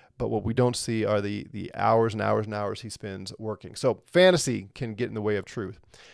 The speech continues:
Um, uh, feelings,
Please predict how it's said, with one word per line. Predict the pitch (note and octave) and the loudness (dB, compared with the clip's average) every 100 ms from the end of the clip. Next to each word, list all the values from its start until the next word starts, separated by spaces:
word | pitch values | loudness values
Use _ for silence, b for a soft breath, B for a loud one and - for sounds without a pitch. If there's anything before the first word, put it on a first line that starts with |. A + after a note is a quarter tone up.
| B | B
Um, | - A2+ G#2+ G#2 G#2 G2+ - - | -6 0 2 2 0 -6 -12 -18
uh, | - - - - - - - - _ - _ _ _ | -20 -20 -16 -14 -14 -14 -16 -18 _ -20 _ _ _
feelings, | - - E3 E3 E3+ C3 F#2 A#1+ - - - | -20 -10 -2 2 2 2 -2 -8 -12 -12 -14